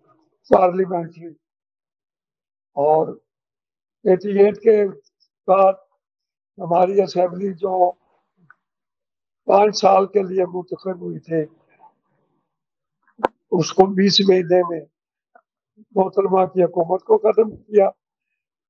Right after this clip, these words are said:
और सूबाई असेंबलियां भी खत्म हुई। हम पंजाब में opposition में थे। फिर जो उन्नीस सौ नब्बे में election हुए,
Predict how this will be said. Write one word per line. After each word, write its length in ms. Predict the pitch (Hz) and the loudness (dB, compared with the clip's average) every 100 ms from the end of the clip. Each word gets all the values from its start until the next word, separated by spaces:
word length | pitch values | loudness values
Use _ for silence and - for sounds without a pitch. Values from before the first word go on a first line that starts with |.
| _ _ - | _ _ 0
और 200 | 175 170 | 0 0
सूबाई 320 | 170 180 185 | -4 -4 -4
असेंबलियां 540 | 180 175 165 165 175 170 | -2 -4 -4 -8 -10 -12
भी 60 | |
खत्म 280 | - 143 _ | -14 -18 _
हुई। 180 | - 143 _ - - _ _ _ _ _ _ _ _ _ _ _ _ _ _ _ _ _ _ _ _ - | -20 -20 _ -20 -20 _ _ _ _ _ _ _ _ _ _ _ _ _ _ _ _ _ _ _ _ -2
हम 180 | - 190 | 0 0
पंजाब 540 | - 185 190 190 180 | -4 -2 0 0 -2
में 80 | 180 | -4
opposition 560 | 175 165 165 - - - | -4 -4 -8 -10 -20 -20
में 160 | - _ | -20 _
थे। 180 | _ _ _ _ _ - _ _ _ _ _ _ _ _ _ _ _ _ _ _ _ _ _ - | _ _ _ _ _ -20 _ _ _ _ _ _ _ _ _ _ _ _ _ _ _ _ _ -2
फिर 200 | 196 208 | 2 2
जो 260 | 180 220 214 | 4 4 2
उन्नीस 260 | 196 214 | 0 2
सौ 120 | 214 | 2
नब्बे 340 | 190 190 196 214 | 2 0 0 0
में 140 | 202 | 0
election 440 | 185 180 170 208 196 | 2 0 2 0 0
हुए, 240 | 185 160 | -2 -4